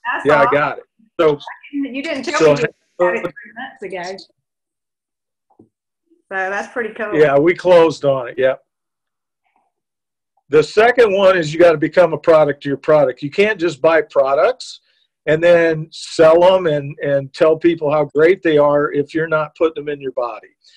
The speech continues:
Speaker 2: So you also need to teach people how to build their story the first time out. That eight days is so important, because if you're doing the product, drinking the water,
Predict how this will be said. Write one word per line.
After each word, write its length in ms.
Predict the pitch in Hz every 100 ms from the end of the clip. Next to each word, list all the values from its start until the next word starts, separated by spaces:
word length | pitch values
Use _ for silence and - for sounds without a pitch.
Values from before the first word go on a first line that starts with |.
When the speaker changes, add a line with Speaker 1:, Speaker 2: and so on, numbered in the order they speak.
| _ _
Speaker 2:
So 640 | - - 160 151 147 143 _ _ _
you 260 | - 160 165
also 320 | 214 - 190
need 180 | 180 165
to 80 | 151
teach 400 | 190 185 151 -
people 500 | 180 160 160 156 _ -
how 200 | 170 175
to 500 | 175 170 160 147 135 _ _ _ 135
build 280 | 175 202 190
their 120 | 165
story 400 | 156 - 185 170
the 80 | 143
first 360 | - 160 151 -
time 200 | 151 147
out. 240 | 185 139
That 180 | 135 139
eight 240 | 185 208 165
days 320 | 170 180 131
is 120 | 127
so 200 | - 151
important, 500 | 135 - 196 160 _ _ - _ _
because 680 | 160 156 170 165 160 139 - _ -
if 220 | 156 160
you're 120 | 165
doing 280 | 175 202 185
the 80 | 170
product, 400 | 180 180 175 151
drinking 320 | 180 175 160
the 80 | 156
water, 520 | 160 170 165 170